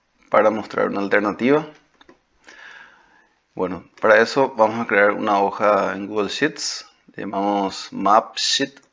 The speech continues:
a esto. Le pusimos cinco columnas, I D, tipo, descripción, ubicación y foto. A la hoja le llamé puntos. Bueno, ahora podemos ir a AppSheet.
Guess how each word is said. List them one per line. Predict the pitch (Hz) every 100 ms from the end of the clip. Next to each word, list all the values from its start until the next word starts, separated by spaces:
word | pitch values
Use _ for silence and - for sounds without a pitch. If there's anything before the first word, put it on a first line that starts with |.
| -
a | 95
esto. | 101 - 147 156 _ _ _ _ _
Le | -
pusimos | 98 104 110 101 -
cinco | 127 127
columnas, | 117 104 110 120 135 - - _
I | 95
D, | 90 101 123 127 _ _ _
tipo, | - 110 - 120 120 _
descripción, | - - 98 - 110 110 117 _ _ _
ubicación | - 95 95 - 101 107 113 -
y | - 113
foto. | 117 - - _ _ _ _ _ - _
A | 98
la | 107 101
hoja | 95 104
le | 104
llamé | 98 98 98
puntos. | - 104 104 98 - - - _ _ _ _ _ _ _ _ _ _ - - - - - _
Bueno, | 98 98
ahora | 98 104
podemos | 104 104 107
ir | 104 104
a | 104 110
AppSheet. | 139 - 139 131